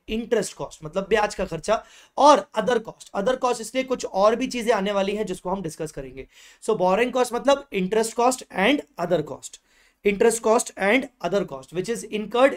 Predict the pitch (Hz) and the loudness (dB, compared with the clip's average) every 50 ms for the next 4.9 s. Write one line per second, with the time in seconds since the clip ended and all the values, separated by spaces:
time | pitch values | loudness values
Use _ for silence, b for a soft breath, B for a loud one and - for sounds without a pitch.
0 | - - 226 226 214 196 185 185 190 190 - 233 220 226 220 196 240 262 294 294 | -2 -4 -2 0 0 2 2 2 0 2 2 0 0 0 2 6 6 6 6 4
1 | - _ _ _ _ _ _ _ _ _ _ - 143 135 180 185 196 214 226 247 | 0 _ _ _ _ _ _ _ _ _ _ -20 -4 0 4 6 6 6 6 6
2 | 240 226 208 202 202 202 - 143 143 - - b b b b b b _ - 240 | 6 6 6 6 4 2 -2 -6 -6 -10 -14 b b b b b b _ 2 4
3 | 247 269 285 285 - 302 311 302 - 196 190 196 220 247 277 277 - 247 233 208 | 4 4 2 0 4 4 4 4 4 4 2 4 6 6 6 6 4 0 -2 0
4 | 226 233 226 254 240 202 185 180 - 185 180 170 160 147 139 - 131 131 | -2 -2 -2 -4 -4 -2 -2 -4 -4 -6 -6 -6 -8 -8 -8 -10 -16 -20